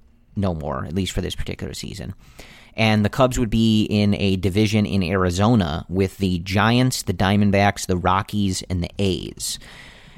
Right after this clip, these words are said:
So obviously in that, the leagues are now split.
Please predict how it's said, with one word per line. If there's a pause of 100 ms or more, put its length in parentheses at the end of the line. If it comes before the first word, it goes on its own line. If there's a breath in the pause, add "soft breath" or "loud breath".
(640 loud breath)
So
obviously
in
that,
the
leagues
are
now
split.